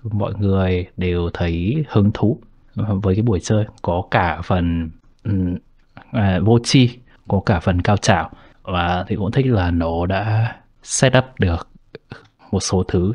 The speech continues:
cho việc plot này. Có mọi người đều, Thiện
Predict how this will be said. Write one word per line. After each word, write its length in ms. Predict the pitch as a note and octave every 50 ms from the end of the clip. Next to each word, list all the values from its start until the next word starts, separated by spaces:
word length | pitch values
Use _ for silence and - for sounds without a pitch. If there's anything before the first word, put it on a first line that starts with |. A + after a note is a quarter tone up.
| - -
cho 220 | - G#2+ G2 F#2 -
việc 140 | F2 - -
plot 200 | - A2+ A#2 A#2 -
này. 140 | G2 E2 - - _ _ - _ _ _
Có 500 | - A#2+ A#2 A#2 B2 C3 C#3 D3+ E3 F3 G#3 G#3+ A#3 A#3 - - - _ _ _ _ _ _ - -
mọi 280 | C3 B2 C3 C#3+ C3 B2+
người 480 | A#2 A2+ A2+ G#2+ G2+ G2 F#2 F#2 F#2 - - -
đều, 300 | - G2 F#2+ F#2+ F#2 F2+ F#2
Thiện 140 | - -